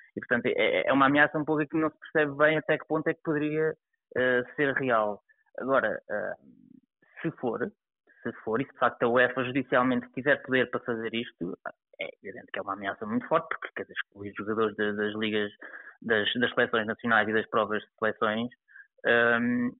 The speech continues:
vai colocar um, uma grande pressão nos jogadores, porque não vão,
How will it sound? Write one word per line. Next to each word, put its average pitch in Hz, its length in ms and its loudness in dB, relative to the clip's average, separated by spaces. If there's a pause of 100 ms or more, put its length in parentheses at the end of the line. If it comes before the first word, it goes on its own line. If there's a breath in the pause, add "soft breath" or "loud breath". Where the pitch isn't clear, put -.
(160)
vai 113 220 4
colocar 123 500 2
um, 120 220 -4
uma 113 640 -8
grande 107 240 2
pressão - 320 -2
nos 120 160 -2
jogadores, 135 420 2 (260)
porque 170 180 -6 (240)
não 120 240 -2
vão, 120 400 0